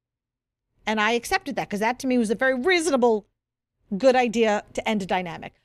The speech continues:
But we maintained a friendship. Then during the course of the friendship, I started to find out that he was not as truthful as I had thought he had been.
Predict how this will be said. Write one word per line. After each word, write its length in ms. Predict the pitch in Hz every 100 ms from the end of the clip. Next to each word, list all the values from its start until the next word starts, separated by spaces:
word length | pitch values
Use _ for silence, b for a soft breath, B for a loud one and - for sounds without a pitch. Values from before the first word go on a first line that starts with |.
| _
But 120 | 294 302
we 120 | 302
maintained 440 | 330 392 359 285
a 60 | 240
friendship. 500 | 349 480 - - - _ _ _ _ _ _ _ _ _ _ _ _ _ -
Then 280 | 190 320 320
during 200 | 320 285
the 80 |
course 240 | 262 285 -
of 60 |
the 60 | 226
friendship, 460 | - 285 254 254 220
I 80 |
started 340 | 214 247 226 226
to 80 | -
find 260 | 226 220
out 300 | 202 196 - 196
that 360 | 170 - _ _ _ _
he 140 | - 285
was 160 | 196
not 160 | 240 202
as 100 | -
truthful 600 | - 285 262 - - - _ _ _ _ _ -
as 180 | 220
I 80 | 214
had 220 | 214 - - _ -
thought 200 | 226 220
he 100 | 175
had 140 | 160
been. 220 | 139 -